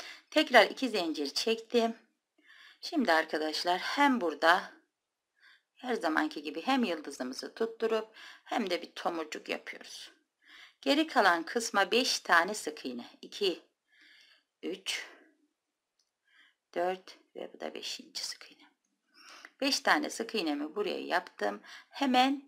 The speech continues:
bir yanındaki tığ battımın içine şöyle biraz ileri ileri götürmesi için bu sık iğnemi yanındakine kapattım. Bir zincir,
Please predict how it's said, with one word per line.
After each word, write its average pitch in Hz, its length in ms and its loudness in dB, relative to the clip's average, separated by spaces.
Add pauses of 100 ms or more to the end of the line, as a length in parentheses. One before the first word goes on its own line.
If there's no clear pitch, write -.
(280)
bir 269 80 2
yanındaki - 760 2
tığ 233 240 0
battımın 226 480 -4
içine 180 600 -6 (680)
şöyle 208 240 -2
biraz 185 420 4
ileri 202 320 -2
ileri 165 340 -2
götürmesi 185 640 -6
için 175 440 -6 (560)
bu - 60 -10
sık - 280 -8
iğnemi 135 440 -4 (320)
yanındakine 151 640 -2 (260)
kapattım. - 560 -12 (720)
Bir 277 120 4
zincir, 160 840 0